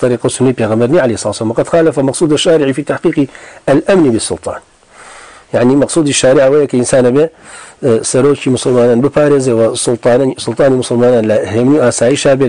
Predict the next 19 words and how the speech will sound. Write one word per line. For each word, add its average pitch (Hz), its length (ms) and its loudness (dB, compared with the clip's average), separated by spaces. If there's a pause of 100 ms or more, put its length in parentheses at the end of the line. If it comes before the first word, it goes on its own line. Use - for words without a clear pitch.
نابێ 135 180 2
فەوضا 139 300 0
دروست 139 320 0
کە، 147 80 2 (380)
لأن 185 340 2
قتاله 147 440 2
قد 139 200 -2
يكون 139 280 2
سببا 131 340 0
للإفساد 123 500 0
في - 80 -6
الأرض 127 260 0
وقتل 120 400 -2
الناس. 127 460 0 (2250)
ئەبێتە 131 220 0
هۆی 147 200 2
چی - 160 -2
قتالەکەی؟ 127 600 2 (560)
ئەبێتە 127 300 0